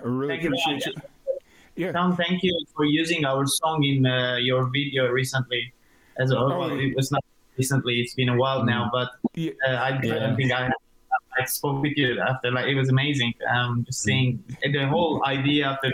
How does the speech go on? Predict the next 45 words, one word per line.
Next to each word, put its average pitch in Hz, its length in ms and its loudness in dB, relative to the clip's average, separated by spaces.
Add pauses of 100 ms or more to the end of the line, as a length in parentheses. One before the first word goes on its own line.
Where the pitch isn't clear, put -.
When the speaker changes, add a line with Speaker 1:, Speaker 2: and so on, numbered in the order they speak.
Speaker 2:
video. 135 220 2
I've 131 160 0
learned 151 180 2
so 151 160 0
much 147 220 2
about 135 320 0
you 135 260 2 (400)
and, 127 480 2
uh, - 20 4
Speaker 3:
Yeah. 123 480 0 (680)
Speaker 2:
with, 135 200 0 (160)
um, 123 360 -2
with 131 160 0 (160)
the 127 120 0
way 127 200 2
you 123 120 -4
grew 123 180 2
up, 143 400 0
like, 127 160 -2 (120)
the 123 80 2
Speaker 1:
Mm. 123 100 0
Speaker 2:
where 123 260 0
you, 123 100 0 (100)
where - 680 -8
you've 120 300 -2 (280)
been 160 320 -2
and 139 200 0
all 143 260 0
Speaker 1:
Yeah. 135 80 -2
Speaker 2:
that. - 80 -8
Like, 143 140 -4 (340)
it 185 40 0
was 180 140 2
nice 185 340 2
to 180 120 0
know 165 160 0
your 151 220 0
background, 147 560 -2
you 131 120 -2
know? 160 180 0
It 151 120 2
was 147 220 0
Speaker 1:
Yeah. 180 180 -2
Speaker 2:
because 165 260 0
the 165 160 -2